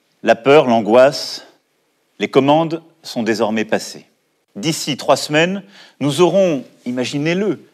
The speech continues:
multiplié par cinq le virus. Et j'ai demandé à celui-ci d'aller plus loin, là aussi. Entre l'hôpital, les cliniques pri-, privées et la médecine de ville. Et je redevi-, je reviendrai donc vers vous.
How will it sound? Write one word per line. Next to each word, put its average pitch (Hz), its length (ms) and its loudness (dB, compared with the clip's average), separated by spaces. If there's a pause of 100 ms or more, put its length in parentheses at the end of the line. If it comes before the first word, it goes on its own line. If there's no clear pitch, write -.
multiplié 175 880 -4
par - 260 -6
cinq 151 540 -4
le 101 100 -4
virus. 117 680 -4
Et 110 80 -8
j'ai 127 100 -4
demandé 131 300 -2
à 120 60 2
celui-ci 117 640 -4 (1000)
d'aller 120 220 0
plus 113 180 -6
loin, 80 260 -4
là 101 140 2
aussi. 90 380 -2 (180)
Entre 117 240 -4
l'hôpital, 202 720 2
les 151 100 2
cliniques 180 460 -6
pri-, 165 160 -6
privées 185 640 0
et 165 40 0
la 160 100 2
médecine 185 360 -6
de 180 80 2
ville. 160 400 -4 (1160)
Et 98 60 -10
je 110 100 -6
redevi-, 107 540 -4
je 110 120 -10
reviendrai 113 500 0
donc 170 400 -8 (460)
vers 113 220 -6
vous. 170 340 -6